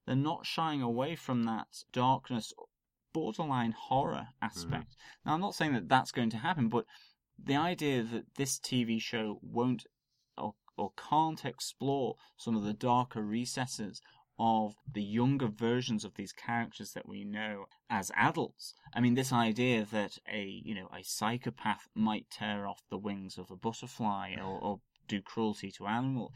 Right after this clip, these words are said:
Speaker 2: Yeah.
Speaker 1: You know, maybe they explore this type of thing
Speaker 2: Yeah.
Speaker 1: for some of the characters. It's interesting how they'll do it, and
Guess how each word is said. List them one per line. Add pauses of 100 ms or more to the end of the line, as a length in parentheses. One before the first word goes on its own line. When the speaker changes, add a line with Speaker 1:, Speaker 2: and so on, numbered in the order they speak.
Speaker 2:
Yeah.
Speaker 1:
You
know,
maybe
they
explore
this
type
of
thing
Speaker 2:
Yeah.
Speaker 1:
for
some
of
the
characters. (340)
It's
interesting
how
they'll
do
it,
and